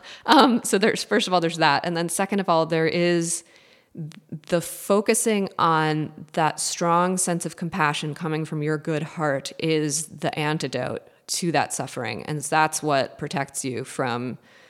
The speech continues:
the suffering getting stuck in there. So with that, let's dive into some practice. And we're gonna start by just quieting our minds for a little bit before we dive into the Tonglen.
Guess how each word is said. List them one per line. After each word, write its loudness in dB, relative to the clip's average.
the -2
suffering -2
getting -4
stuck -6
in -10
there. -18
So 0
with -4
that, 0
let's -4
dive -2
into -4
some -6
practice. -10
And -6
we're -8
gonna -6
start -2
by -2
just -4
quieting -2
our -2
minds -4
for -6
a -6
little -6
bit -8
before -6
we -6
dive -6
into -8
the -10
Tonglen. -10